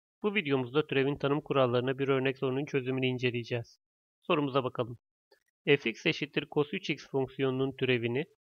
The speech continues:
limit tanım kuralını kullanarak bulunuz. Bize sorulmuş olan fonksiyona baktığımızda trigonometrik bir fonksiyon olduğu için türevin limit tanım kurallarından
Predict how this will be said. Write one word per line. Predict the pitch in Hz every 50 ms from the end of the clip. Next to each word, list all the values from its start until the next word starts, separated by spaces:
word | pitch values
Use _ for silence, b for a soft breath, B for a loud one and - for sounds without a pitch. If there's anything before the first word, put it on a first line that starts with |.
| _ _ _ -
limit | 135 147 160 170 - -
tanım | 170 156 160 175 180
kuralını | - - 165 143 143 135 123 127 127 -
kullanarak | - - 131 127 131 131 131 135 135 151 - - _
bulunuz. | 151 127 120 117 110 107 - _ _ _ _ _ _ _ _ _ _ _ _ _ _ _ _ _ _ _ b b b b _ _ _ _ _ _ -
Bize | 175 180 226
sorulmuş | 233 - 220 202 196 185 190 214 202 -
olan | 175 151 143 139 131
fonksiyona | - - 139 135 - - - 143 139 139 147 139
baktığımızda | 131 131 120 - - - 127 123 120 120 113 - - 139 - _
trigonometrik | - 147 139 135 139 151 143 143 143 143 147 143 - 214 226 220 -
bir | 175 160 -
fonksiyon | - - 131 123 - - - - 135 139 147 151 147 -
olduğu | - 151 127 127 120 120 151 165
için | 160 135 - - - 131 151 190 _ _ _ _ _ _ _ _ _ _ _ _ _ _ _ _ -
türevin | - 151 143 151 151 156 190 180 160 135
limit | 139 139 170 202 - -
tanım | - 165 147 139 135 127
kurallarından | - - 127 131 123 120 117 120 120 120 120 117 117 - 156 185 214 220 -